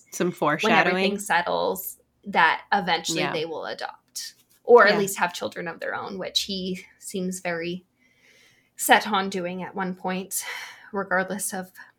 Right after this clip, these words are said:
Speaker 2: if Adeline agrees, which seems to be his
Speaker 1: M O.
Speaker 2: style.
Speaker 1: Yeah.
Speaker 2: Yeah.
Speaker 1: And
Speaker 2: Yeah.
Speaker 1: I also wanna mention, um, I kind of admire Adeline for admitting to herself that she kinda likes twisted stuff.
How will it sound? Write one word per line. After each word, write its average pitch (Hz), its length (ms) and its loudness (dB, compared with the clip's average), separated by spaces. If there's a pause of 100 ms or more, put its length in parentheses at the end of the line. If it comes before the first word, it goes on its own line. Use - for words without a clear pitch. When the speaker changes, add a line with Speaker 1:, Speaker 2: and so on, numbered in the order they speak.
(240)
Speaker 2:
if 196 180 -10
Adeline 170 500 -6
agrees, 214 800 -8 (240)
which 165 300 -4 (500)
seems 165 440 -10
to 180 80 -10
be 202 180 -4
his 214 420 -6 (920)
Speaker 1:
M - 100 -6
O. 160 40 -2
Speaker 2:
style. - 460 4 (440)
Speaker 1:
Yeah. 175 320 -8
Speaker 2:
Yeah. 220 240 -8 (1400)
Speaker 1:
And 208 280 2 (160)
Speaker 2:
Yeah. 208 200 -16
Speaker 1:
I 214 80 4
also 233 300 6
wanna 226 180 4
mention, 175 560 0
um, 160 220 0
I 175 100 0
kind 196 260 4
of 262 100 0
admire 160 540 2
Adeline 175 640 -2
for 147 840 -4 (160)
admitting 170 580 2
to 160 180 -4
herself 143 920 0
that 180 180 2
she - 140 -6
kinda 180 300 0
likes 135 360 -4
twisted - 460 -8
stuff. - 560 -8